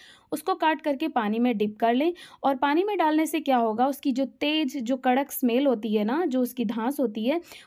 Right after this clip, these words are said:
वो एकदम बिल्कुल नॉर्मल हो जाएगा। आप इसी प्रोसेस से जो है ना, लहसुन को भी, जब आप प्याज काटें तो लहसुन को भी इसमें डालकर रख दें।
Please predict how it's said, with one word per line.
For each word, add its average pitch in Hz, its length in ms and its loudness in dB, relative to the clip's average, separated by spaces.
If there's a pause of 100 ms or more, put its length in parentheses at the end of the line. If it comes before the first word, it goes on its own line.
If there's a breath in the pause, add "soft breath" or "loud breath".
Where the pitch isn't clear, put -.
वो 320 240 2
एकदम 269 460 0
बिल्कुल 240 400 0
नॉर्मल 220 380 0
हो 277 100 0
जाएगा। 269 360 0
आप 339 280 -4 (100)
इसी 320 200 0
प्रोसेस 294 480 -2
से 240 120 2
जो 240 120 0
है 240 100 0
ना, 285 160 0
लहसुन 294 400 0
को 285 160 -2
भी, 277 180 0 (340 loud breath)
जब 269 140 2
आप 277 120 -2
प्याज 269 280 2
काटें 262 340 0
तो 349 80 0
लहसुन 240 320 0
को 226 140 0
भी 247 160 0
इसमें 220 260 -4
डालकर 208 340 0
रख 254 120 -2
दें। 302 180 -2